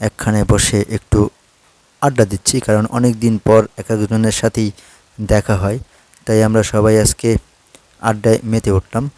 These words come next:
রাত্র এখন সাড়ে তিনটা বাজে। এখন পর্যন্ত আমরা সবাই জেগে আছি, সবার সাথে সবার কুশল বিনিময় চলছে। এই কুশল বিন-, বিনিময়ে আমরা, উম,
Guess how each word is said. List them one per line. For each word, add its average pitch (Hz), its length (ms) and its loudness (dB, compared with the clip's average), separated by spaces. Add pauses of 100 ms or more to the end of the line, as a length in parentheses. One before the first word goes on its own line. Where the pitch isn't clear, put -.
(320)
রাত্র 101 440 2
এখন 110 460 2 (120)
সাড়ে 110 260 4
তিনটা 101 360 -2
বাজে। 95 300 2 (760)
এখন 131 240 0
পর্যন্ত 127 400 4
আমরা 120 200 6
সবাই 110 360 4
জেগে 104 340 2
আছি, 113 400 2 (140)
সবার 101 260 2
সাথে - 260 -6
সবার 104 340 4 (680)
কুশল 131 320 6
বিনিময় 101 420 0
চলছে। 101 420 0 (380)
এই 95 180 -2
কুশল 98 420 2
বিন-, 98 380 2
বিনিময়ে 101 720 2 (440)
আমরা, 101 400 4 (520)
উম, 113 260 -6